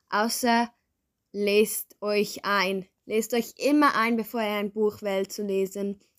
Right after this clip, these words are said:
Das ist das Einzige, was ich euch mitgeben kann davon. Mir war es wirklich eine super Lektion, dass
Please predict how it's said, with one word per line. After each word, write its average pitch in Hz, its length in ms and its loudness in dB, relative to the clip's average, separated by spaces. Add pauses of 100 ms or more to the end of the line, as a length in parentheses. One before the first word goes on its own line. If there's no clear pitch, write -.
(300)
Das 220 200 -6
ist 208 200 -6
das - 140 -2
Einzige, 262 400 2
was 262 200 0
ich 254 140 -4
euch 240 200 -2
mitgeben 226 580 0
kann 220 260 -2
davon. 220 540 -2 (760)
Mir 247 400 4 (200)
war 214 180 0
es 208 180 -4
wirklich 240 400 -2
eine 208 340 -2 (220)
super 294 400 0
Lektion, 247 640 2
dass 233 300 -2